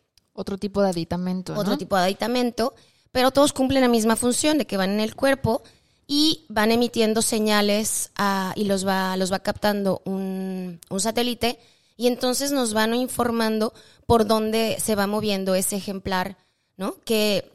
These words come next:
Speaker 2: qué movimiento se está haciendo o si se vuelve a vorar a los pocos días, ¿no?
Speaker 1: Ok.
Speaker 2: Entonces, eso es súper interesante porque así ya sabes, ¿no? De, bueno, en tantos días llegó tan lejos, ¿no? O,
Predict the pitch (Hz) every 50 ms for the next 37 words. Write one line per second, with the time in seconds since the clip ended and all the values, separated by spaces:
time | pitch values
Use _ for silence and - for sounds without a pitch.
0 | - - 233 220 226 226 226 208 202 202 202 202 202 202 185 202 180 - - 185
1 | 185 - - 196 190 190 196 208 208 - - 214 202 - - 202 202 196 190 -
2 | 196 185 175 190 196 185 196 202 190 180 175 175 180 190 190 196 180 - _ _
3 | _ _ - 165 165 156 156 147 - - - - _ _ _ _ 214 202 - -
4 | 185 170 147 147 165 208 190 160 143 139 135 135 165 208 277 - _ _ _ 208
5 | - _ - 185 175 180 190 220 233 220 - _ _ 208 220 214 233 240 247 -
6 | 269 269 254 - - - _ - 262 254 - 311 285 - - 311 294 - 302 302
7 | 294 277 277 269 262 - - 302 294 269 - 220 - - 208 208 - - 208 196
8 | - 233 240 240 - - _ _ _ _ _ _ _ _ _ 180 175 202 220 220
9 | - - - 262 247 214 208 208 208 254 320 - 247 208 202 220 359 - - -
10 | _ _ - 196 185 208 226 233 226 196 170 - _ _ _ _ _ _ _ -
11 | 220 226 220 247 254 254 294 302 240 254 262 269 277 254 202 226 190 180 214 220
12 | 220 220 - _ - 208 196 196 185 185 185 175 185 220 185 - - 170 135 135
13 | 139 156 160 - - - - 190 202 196 185 170